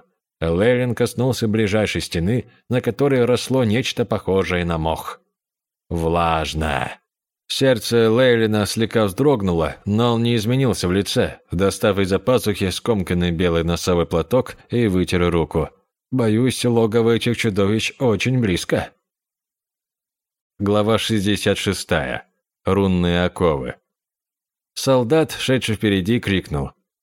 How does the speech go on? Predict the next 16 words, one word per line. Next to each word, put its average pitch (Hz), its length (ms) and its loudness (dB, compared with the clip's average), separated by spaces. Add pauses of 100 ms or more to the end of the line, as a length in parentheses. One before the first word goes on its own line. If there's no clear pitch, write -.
(120)
"Свет! 175 440 0 (100)
Впереди 185 440 2
свет!" 185 420 0 (540)
Лейлин 107 500 2
посмотрел. 87 640 0 (480)
Действительно, 95 800 0
в 85 80 -2
дальнем 101 360 2
конце 104 320 0
туннеля 113 640 0
лучился 104 600 -2
светом 92 560 -2 (120)
вход - 340 -2
в - 40 -20
пещеру. 67 520 -4 (840)
"Входим!" 120 600 2